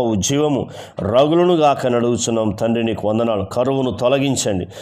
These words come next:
పేదరికాన్ని తొలగించండి, వ్యాధులు తొలగించండి. మీ ఆశీర్వాదాలు సమృద్ధిగా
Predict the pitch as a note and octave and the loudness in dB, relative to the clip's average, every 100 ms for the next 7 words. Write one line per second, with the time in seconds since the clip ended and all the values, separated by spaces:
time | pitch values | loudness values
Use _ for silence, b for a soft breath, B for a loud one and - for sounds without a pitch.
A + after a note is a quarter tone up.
0 | B - B2 C3+ C3+ C3+ A#2+ A#2+ C3 C#3+ | B -2 0 2 0 -2 -2 0 0 2
1 | C3+ - G#2+ F2+ G2 B B B G#2 B2+ | 0 0 -2 -4 -8 B B B 2 4
2 | C#3+ C#3 C3+ C3+ C3 D3+ D#3 C#3 B2+ F#2 | 4 2 -2 0 0 2 0 0 -2 -2
3 | F2+ B B B - A2+ A#2 B2 - C3 | -6 B B B -4 -2 0 0 0 -2
4 | A#2+ A#2+ A2+ G#2+ - C3+ E3 D3+ C3 C3 | 0 0 0 -2 -2 -2 0 0 0 0
5 | A#2+ | 0